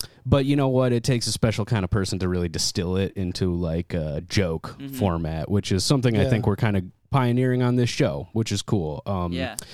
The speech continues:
Speaker 1: so, uh,
Speaker 2: That's why when we call you special, when we're like, "Oh, Grant, yeah, he's special."
Speaker 1: It's
Speaker 2: we
Speaker 1: like,
Speaker 2: mean, we mean in that way,
Speaker 1: it's
Speaker 2: though.
Speaker 1: like special
Speaker 2: Yeah.
Speaker 1: report.
Speaker 3: Yeah.
Speaker 2: Yeah.
Speaker 3: Or
Speaker 1: Mm-hmm.
Speaker 3: like special agent.
Speaker 1: Oh, yeah, that's cool.
Speaker 2: Mm-hmm.
Speaker 1: Maybe I'll be the
Speaker 2: Or, like,
Speaker 1: special
Speaker 2: special,
Speaker 1: agent of the
Speaker 2: special,
Speaker 1: pod.
Speaker 2: spe-,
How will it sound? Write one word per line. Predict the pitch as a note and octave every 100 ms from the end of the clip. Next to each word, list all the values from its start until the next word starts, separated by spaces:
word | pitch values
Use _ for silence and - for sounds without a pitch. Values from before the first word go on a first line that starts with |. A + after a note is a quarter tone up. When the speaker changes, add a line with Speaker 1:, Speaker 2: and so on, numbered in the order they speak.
| - -
Speaker 1:
so, | - D3+ C3
uh, | A#2+ B2+
Speaker 2:
That's | A#2+ G#3
why | A#3
when | A3 G#3
we | G3+
call | G3 F#3+
you | E3
special, | - F3+ F3+ E3 C#3+
when | C#3
we're | C#3 C3+
like, | B2+
"Oh, | C3+ B2+
Grant, | A#2+ B2+ C#3+
yeah, | B2+ A#2
he's | C#3
special." | - - B2+ - G#2 F#2+ _ - -
Speaker 1:
It's | A#2 C3+
Speaker 2:
we |
Speaker 1:
like, | A2+
Speaker 2:
mean, | G#2 C#3+ B2
we | C#3+
mean | C#3 B2
in | A2
that | G#2+ -
way, | F2+
Speaker 1:
it's | F2+ B2
Speaker 2:
though. |
Speaker 1:
like | A#2 - -
special | - - A2+ A2+ F2+
Speaker 2:
Yeah. | E2+
Speaker 1:
report. | C3+ F#2 - - - _ _ _ _ _ _ _ _
Speaker 3:
Yeah. | D3 C3
Speaker 2:
Yeah. | G#2
Speaker 3:
Or | B2 E3
Speaker 1:
Mm-hmm. |
Speaker 3:
like | E3 C#3+
special | - D3+ - C#3
agent. | C3+ B2+ G#2+ - - _ -
Speaker 1:
Oh, | C#3 C3 D#2+
yeah, | F#2 G2+ -
that's | F#2+ G2
cool. | - E2+ D2+
Speaker 2:
Mm-hmm. | C3+ - - _
Speaker 1:
Maybe | A2 A2+ D3+
I'll | C3
be | C3
the | C#3+
Speaker 2:
Or, |
like, | D#3+
Speaker 1:
special | B2 -
Speaker 2:
special, | D#3 F#2 F#2+
Speaker 1:
agent | G2 E2+
of | F2+
the | E2+
Speaker 2:
special, | F3 F#2+ D3+
Speaker 1:
pod. | E2 - - _
Speaker 2:
spe-, | - G3+ A3+